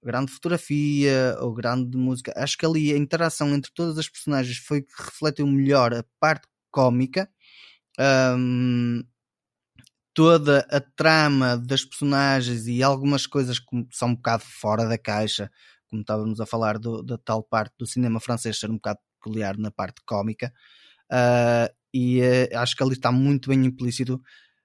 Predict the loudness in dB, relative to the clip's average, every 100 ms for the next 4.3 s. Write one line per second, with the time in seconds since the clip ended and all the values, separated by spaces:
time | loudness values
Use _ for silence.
0 | _ _ _ _ _ _ -2 4 4 4
1 | 0 2 2 0 0 0 0 -2 0 0
2 | -2 -2 -2 -2 -2 -2 -2 -8 -6 2
3 | 4 4 4 0 -6 -10 -4 -4 -4 -6
4 | -2 -2